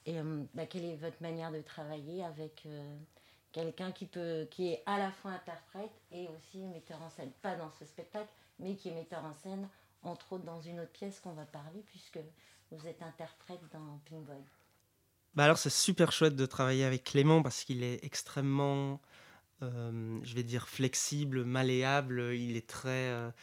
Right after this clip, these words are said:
Speaker 2: au service. Donc le fait qu'il soit metteur en scène, euh, ne, euh, n'entraîne jamais le fait qu'il ait un, un avis sur tout. Il, vraiment, il se laisse hyper disponible, euh, dans, dans le travail. Puis c'est quelqu'un de très précis. Et, euh,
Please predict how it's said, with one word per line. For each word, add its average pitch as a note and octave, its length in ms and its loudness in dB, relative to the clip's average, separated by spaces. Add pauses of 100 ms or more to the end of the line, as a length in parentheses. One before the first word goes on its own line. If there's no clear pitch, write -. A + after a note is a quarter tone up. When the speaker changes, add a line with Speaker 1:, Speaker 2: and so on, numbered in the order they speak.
(220)
Speaker 2:
au D3 100 2
service. C3+ 720 4 (360)
Donc C3+ 200 2
le D3+ 80 4
fait F3+ 100 6
qu'il D#3+ 160 0
soit E3 140 6
metteur D#3 280 4
en C3+ 120 4
scène, D#3+ 360 4
euh, C3 320 4
ne, B2 140 2
euh, A#2+ 400 0 (540)
n'entraîne B2+ 360 4
jamais C3+ 220 10
le D3 80 10
fait D#3+ 140 6
qu'il C#3+ 240 4
ait C#3+ 100 10
un, C3 320 6
un E3+ 160 8
avis D3 300 8
sur D3 180 0
tout. F#3 140 4
Il, D3 100 6
vraiment, C#3+ 220 6
il D3+ 80 6
se - 160 0
laisse C#3+ 280 8
hyper C#3 280 4
disponible, C#3+ 680 4
euh, A#2+ 400 0
dans, A#2+ 260 0
dans B2+ 200 0
le B2 80 2
travail. D3+ 580 0
Puis - 80 -6
c'est D3 140 -2
quelqu'un C#3 260 2
de C3 60 0
très - 240 0
précis. - 460 -2 (720)
Et, A#2+ 380 4
euh, A2+ 600 0